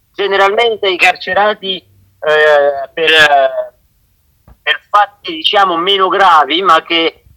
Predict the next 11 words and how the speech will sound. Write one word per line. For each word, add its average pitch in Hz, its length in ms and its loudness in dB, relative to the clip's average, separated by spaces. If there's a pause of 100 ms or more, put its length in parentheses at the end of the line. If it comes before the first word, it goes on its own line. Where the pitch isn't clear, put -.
(100)
ma 151 200 0
che 156 460 -2
comunque 185 420 -4
hanno 180 140 -2
delle 160 260 -4
pene, 180 540 -4 (180)
eh, 127 220 0
eh, 131 680 0
grandi 175 380 -2
da 160 100 0
scontare, 165 840 0